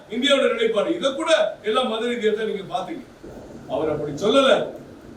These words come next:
இன்னைக்கு பங்களாதேஷ்ல பார்டர்ல இருக்க எட்டு மாவட்டத்துல போன ஆண்டு நடந்த தேர்தல், போன பார்லிமெண்ட் தேர்தலை விட இந்த தேர்தல்ல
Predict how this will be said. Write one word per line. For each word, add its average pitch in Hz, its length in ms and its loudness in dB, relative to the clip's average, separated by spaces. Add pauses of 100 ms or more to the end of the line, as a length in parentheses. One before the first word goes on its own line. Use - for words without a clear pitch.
(340)
இன்னைக்கு 285 340 2
பங்களாதேஷ்ல 214 920 2
பார்டர்ல 214 420 4
இருக்க 185 60 -6
எட்டு 180 540 0
மாவட்டத்துல 214 720 0 (840)
போன 240 300 4
ஆண்டு 262 360 4
நடந்த 220 280 0
தேர்தல், 214 600 2
போன 214 220 0
பார்லிமெண்ட் 220 600 2
தேர்தலை 180 300 -6
விட 226 180 -2
இந்த 202 180 2
தேர்தல்ல 294 720 2